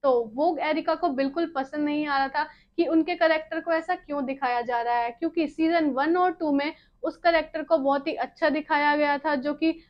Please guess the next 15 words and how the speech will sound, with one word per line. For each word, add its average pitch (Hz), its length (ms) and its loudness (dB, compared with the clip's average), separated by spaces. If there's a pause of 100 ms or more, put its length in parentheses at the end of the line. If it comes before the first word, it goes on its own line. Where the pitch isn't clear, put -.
(120)
अपने 277 300 -2
सारे 277 260 2
काम 277 300 0
खुद 277 240 -4
करती 285 320 0
थी, 302 140 -2
बहुत 285 300 -2
ही 294 60 0
टैलेंटेड 269 680 -2
थी 330 60 -2
और 330 200 4
हार्ड 254 300 0
वर्किंग 240 380 -4
भी 233 60 -6
थी। 220 220 -6